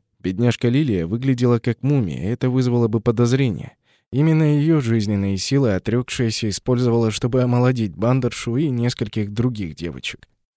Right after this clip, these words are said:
Увы, именно из-за меня Лилию посчитали более непригодной к работе.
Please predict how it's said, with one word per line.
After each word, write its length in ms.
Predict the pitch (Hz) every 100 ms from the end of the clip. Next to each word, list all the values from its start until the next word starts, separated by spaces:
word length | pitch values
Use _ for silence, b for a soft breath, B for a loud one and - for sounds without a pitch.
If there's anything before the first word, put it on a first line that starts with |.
| -
Увы, 380 | 147 131 123 135
именно 440 | 110 101 110 110
из-за 200 | 110 107
меня 340 | 110 101 107 120
Лилию 360 | 104 92 90
посчитали 600 | - 92 - 95 101 95
более 320 | 90 95 92
непригодной 640 | 90 92 101 95 90 - -
к 80 | 90
работе. 480 | 92 82 - -